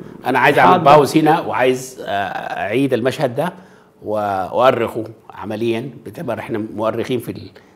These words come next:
Speaker 1: في التجربة دي. قاعد أتكلم عن جيلاي المسؤول السياسي جاء من المنطقة الخامسة إلى
Speaker 2: خامسة،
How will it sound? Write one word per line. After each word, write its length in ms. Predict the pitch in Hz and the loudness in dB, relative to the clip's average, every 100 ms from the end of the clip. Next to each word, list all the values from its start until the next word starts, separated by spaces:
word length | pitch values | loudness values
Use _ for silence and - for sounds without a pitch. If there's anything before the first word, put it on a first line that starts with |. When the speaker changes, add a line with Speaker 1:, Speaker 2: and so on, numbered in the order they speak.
| _ | _
Speaker 1:
في 80 | 113 | -4
التجربة 360 | 143 135 131 | -2 0 2
دي. 200 | 135 180 - - - - - | 0 -2 -8 -20 -20 -20 -2
قاعد 180 | 139 131 | 0 0
أتكلم 380 | 139 170 170 170 | 0 0 0 -2
عن 340 | 120 117 120 113 - _ _ _ 113 | -2 -4 -6 -10 -18 _ _ _ -8
جيلاي 680 | 123 135 151 160 185 180 | -2 2 2 0 -2 -8
المسؤول 360 | 120 117 151 139 | -10 -12 -8 -8
السياسي 720 | 123 123 123 123 139 127 - | -6 -2 -2 -2 -8 -12 -8
جاء 120 | 135 131 | -4 -2
من 80 | |
المنطقة 340 | 113 131 135 120 | 0 -2 -2 -4
الخامسة 400 | 101 165 - 165 | -4 -8 -6 -4
إلى 80 | |
Speaker 2:
خامسة، 60 | 147 | -2